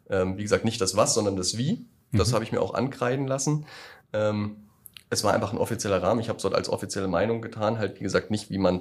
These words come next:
Speaker 1: ne, wie man es macht, sondern wie es halt bei mir sich einfach aufgestaut hätte. Also hätte ich das zwischenzeitlich früher kommuniziert, hätte ich vielleicht dann noch mehr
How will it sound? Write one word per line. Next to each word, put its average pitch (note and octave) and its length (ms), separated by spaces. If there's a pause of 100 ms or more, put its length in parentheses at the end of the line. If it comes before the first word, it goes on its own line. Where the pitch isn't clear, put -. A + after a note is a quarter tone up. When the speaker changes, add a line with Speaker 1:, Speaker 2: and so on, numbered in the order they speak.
(160)
Speaker 1:
ne, D#3 320
wie G2+ 140
man G2 260
es - 160
macht, - 260
sondern G#2 260
wie G2+ 60
es G2 140
halt F#2+ 160
bei F#2+ 80
mir G#2 200
sich G#2 180
einfach F#2+ 200
aufgestaut B2 560
hätte. A#2+ 160
Also F#2+ 160
hätte G2 120
ich - 60
das - 380
zwischenzeitlich B2+ 580
früher C#3 280
kommuniziert, A#2+ 580
hätte G#2 120
ich - 60
vielleicht G2 280
dann G2+ 80
noch F#2+ 160
mehr A#2+ 420